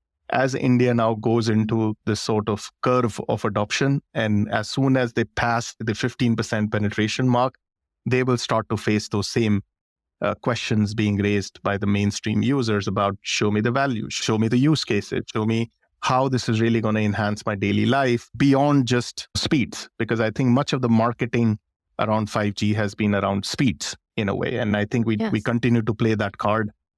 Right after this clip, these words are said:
Speaker 1: around
Speaker 2: Hmm.
Speaker 1: speeds. Uh, the whole way that we talk about five G needs to drastically change from just this discussion about speeds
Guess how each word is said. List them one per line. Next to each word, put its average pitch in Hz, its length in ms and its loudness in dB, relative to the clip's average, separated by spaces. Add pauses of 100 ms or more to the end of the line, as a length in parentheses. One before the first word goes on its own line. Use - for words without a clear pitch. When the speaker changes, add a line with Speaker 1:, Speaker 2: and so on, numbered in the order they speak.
(180)
Speaker 1:
around 107 300 0
Speaker 2:
Hmm. - 120 -6
Speaker 1:
speeds. 135 380 0 (100)
Uh, - 100 0
the 127 120 -2
whole 156 300 2
way 151 220 2
that 139 240 -2
we 131 80 0
talk 120 240 -2
about 117 220 0
five 107 280 -2
G 110 180 -2
needs 107 320 2
to 107 140 0 (100)
drastically 104 580 0
change 107 400 0
from 101 320 0
just - 400 -4 (220)
this 107 180 -2
discussion 107 540 -2
about 98 300 0
speeds - 600 -2